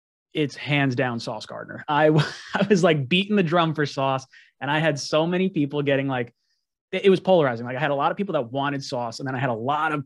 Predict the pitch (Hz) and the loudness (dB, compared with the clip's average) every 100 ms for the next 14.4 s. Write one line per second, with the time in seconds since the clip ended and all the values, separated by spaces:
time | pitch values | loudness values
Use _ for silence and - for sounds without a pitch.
0 | - 151 147 135 127 143 - 139 - - | 0 0 2 0 0 -2 -4 -6 -6 -6
1 | 185 202 202 156 139 139 135 127 127 156 | 2 6 8 8 6 6 4 0 2 2
2 | 160 135 123 131 120 _ - _ _ - | 2 2 0 -2 -10 _ -20 _ _ 0
3 | 143 139 139 - 143 180 156 143 156 143 | 2 4 0 -2 0 2 2 2 0 0
4 | 135 139 131 135 127 120 127 104 - - | 0 0 0 -2 -2 -6 -6 -10 -8 0
5 | 160 123 139 127 156 180 147 117 143 147 | 2 2 -2 -2 0 0 -2 -2 0 2
6 | 151 143 131 123 135 - - 120 110 - | 0 -2 -4 -4 -8 -8 -4 -4 -4 2
7 | 196 190 - - _ _ - 160 208 196 | 4 4 0 -14 _ _ -2 2 2 2
8 | 165 127 117 123 143 156 - 147 127 131 | 0 0 -2 -2 0 0 -2 -4 -2 -2
9 | 127 131 123 113 - - 123 139 156 160 | -2 -4 -6 -12 -10 -4 0 2 2 2
10 | 180 - 185 185 196 196 _ _ - 143 | -2 -2 0 2 2 -2 _ _ -4 -2
11 | 160 143 139 147 131 127 127 123 127 117 | 2 2 2 -2 -2 -2 -4 -4 -4 -2
12 | - 151 147 - 131 120 143 135 127 120 | 0 0 0 0 -2 0 0 2 0 -2
13 | 151 151 143 120 131 151 156 143 139 127 | -2 0 0 -2 -2 0 0 0 -4 -2
14 | 139 139 123 | -2 -2 -10